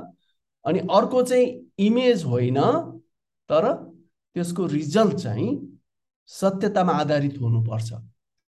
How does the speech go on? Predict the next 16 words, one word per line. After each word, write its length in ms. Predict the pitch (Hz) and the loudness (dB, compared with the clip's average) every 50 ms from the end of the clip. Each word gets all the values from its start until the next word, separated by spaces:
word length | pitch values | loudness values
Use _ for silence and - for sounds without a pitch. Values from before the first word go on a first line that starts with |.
| _ _ _ _ _ - | _ _ _ _ _ -10
परमेश्वरको 580 | 139 135 139 147 147 147 - 160 147 139 147 147 | -6 -4 -2 -2 -4 -4 -4 -6 -6 -6 -8 -10
सत्यताबाट 800 | 139 - - 127 123 - 151 135 123 123 127 131 123 113 113 - | -10 -10 -10 -10 -8 -8 -6 -6 -4 -4 -6 -4 -4 -4 -4 -4
आएको 440 | - 113 113 110 113 117 117 123 | -4 -4 -4 -4 -4 -4 -6 -8
कुराहरू 360 | 113 - - 117 120 127 123 120 | -12 -10 -8 -8 -6 -6 -6 -6
हुनुपर्छ। 420 | 120 123 131 - - - - - | -6 -6 -8 -10 -12 -12 -10 -8
हरेक 520 | 113 110 110 117 175 254 277 277 - - | -8 -4 -2 0 2 2 2 0 -2 -4
कुरामा 500 | - 202 185 175 151 123 110 - - - - _ _ _ _ _ _ _ _ _ _ - | -4 -2 0 0 0 -2 -2 -4 -6 -10 -14 _ _ _ _ _ _ _ _ _ _ -4
हामीले 300 | 110 120 139 151 156 131 | -2 0 0 0 -2 -4
परमेश्वरको 800 | - 113 151 165 196 240 247 202 - - 185 180 185 175 165 160 | -4 -4 -2 -2 0 0 -2 -2 -4 -6 -6 -6 -6 -8 -10 -10
चरित्र 520 | - - 139 139 139 139 135 - 143 131 | -8 -6 -4 -2 -2 -4 -4 -8 -10 -12
खोज्नुपर्छ। 680 | 113 - - 139 123 123 123 113 113 110 110 110 - 113 - | -12 -12 -10 -10 -8 -8 -6 -6 -6 -6 -6 -6 -8 -8 -10
यो 280 | 123 131 143 196 240 | -8 -6 -2 -2 -2
कुरा 540 | - - - 185 185 170 165 165 165 - - - - _ _ - | -2 -2 -2 0 2 2 2 0 -2 -6 -12 -18 -20 _ _ -4
महत्त्वपूर्ण 680 | 123 135 143 170 180 170 175 190 180 180 196 202 202 185 | 0 2 2 4 2 2 0 0 0 0 0 2 2 2
छ। 100 | 165 - - 117 95 - 113 113 - - - _ _ - | 0 0 -2 -2 -4 -4 -6 -8 -12 -16 -20 _ _ -12
त्यसैले 440 | 143 139 175 185 165 131 117 135 | -8 -6 -4 -2 -2 -2 -2 -2